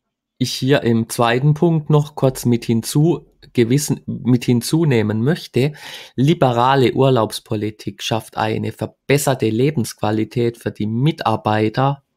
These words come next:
was sich in einer höheren Arbeitsqualität niederschlägt. Und wir nehmen noch kurz Punkt Nummer drei. Die Arbeitnehmer berichten au-, auch, dass sie sich nach einer Auszeit kreativer fühlen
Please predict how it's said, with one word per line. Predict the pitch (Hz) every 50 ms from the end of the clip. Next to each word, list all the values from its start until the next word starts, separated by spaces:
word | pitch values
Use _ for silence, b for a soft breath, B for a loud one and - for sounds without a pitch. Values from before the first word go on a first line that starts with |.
| _ -
was | 110 110 - - -
sich | - 151 147 - -
in | - 113 -
einer | - 110 110 110 110 110 107 110
höheren | 113 123 127 131 123 117 110 101 -
Arbeitsqualität | - 113 117 123 - 120 110 107 104 107 - - - - - 113 107 113 131 101 - - 117 110 113 110 - -
niederschlägt. | 120 139 170 170 135 110 110 - - 117 123 143 165 185 - - - B B B B B B B B B
Und | B - 117 113 113
wir | 117 117
nehmen | 113 110 107 110 110
noch | 107 104 - -
kurz | - 113 110 - -
Punkt | - - 120 113 110 - -
Nummer | 110 107 104 104
drei. | 101 - 120 127 135 143 147 151 147 B B B B B B
Die | - 95 -
Arbeitnehmer | - 113 113 - 113 110 104 - 127 127 135 139 131 117
berichten | - 113 110 113 - 127 127 - - - 117 101
au-, | - - 110 113 131 - - _ _ _ _ _ -
auch, | 113 113 131 156 - - - - -
dass | - 113 110 - -
sie | - 117 113
sich | 113 - - 117 110 - - -
nach | 113 113 107 104 107 -
einer | - 110 110 110 107 107 107 - -
Auszeit | 123 147 151 147 - - - 117 107 107 107 -
kreativer | - - 123 120 113 110 - - 165 175 170 - - 104
fühlen | - - - 117 120 120 127 135 143 147